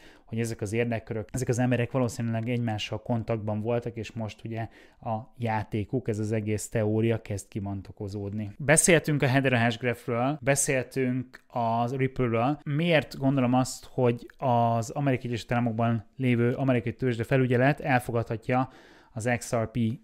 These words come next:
E T F-et? Ha visszamegyünk az időbe, akkor biztos emlékeztetek arra, hogy a Binance U S-ben dolgozó, mint vezető Brian P. Brooks, eh, nagyon fontos ember volt. Most, hogy a Trump adminisztráció elindul,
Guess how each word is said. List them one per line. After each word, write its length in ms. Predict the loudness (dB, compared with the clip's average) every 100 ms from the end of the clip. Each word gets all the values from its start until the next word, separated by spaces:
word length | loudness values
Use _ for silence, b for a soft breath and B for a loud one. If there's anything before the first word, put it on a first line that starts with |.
| _ _
E 200 | -2 0 2
T 280 | 4 4 4
F-et? 340 | 4 2 2
Ha 220 | 0 0
visszamegyünk 440 | 2 0 2 2 2
az 100 | 0
időbe, 300 | 4 6 4
akkor 160 | 2
biztos 280 | -2 -2 -2
emlékeztetek 600 | 0 0 -2 -6 -6 -6
arra, 140 | 0 0
hogy 140 | 2
a 40 | 2
Binance 720 | 4 4 6 4 2 0 2
U 240 | 4 4
S-ben 840 | 2 -4 -6 -6 0 2 2 0 0
dolgozó, 760 | 2 2 2 -2 -2 -2 -2
mint 340 | 0 0 -2 -2
vezető 640 | 2 4 4 2 -2 -2 -4 -14 _ -6 2
Brian 420 | 6 6 4 0
P. 180 | -2 -2
Brooks, 600 | 2 4 2 -2 -8 -8 -8
eh, 260 | -6 -4
nagyon 320 | -2 0 0 -4
fontos 440 | -4 -4 -4 -4
ember 520 | -2 0 0 0 -2
volt. 440 | 0 2 4 2 0
Most, 380 | -2 -2 -4 -6
hogy 460 | 0 4 2 0 -6
a 340 | 0 2 0
Trump 300 | 0 2 2
adminisztráció 760 | 0 -2 0 -2 -4 -4 -4 -2
elindul, 580 | 0 0 0 0 0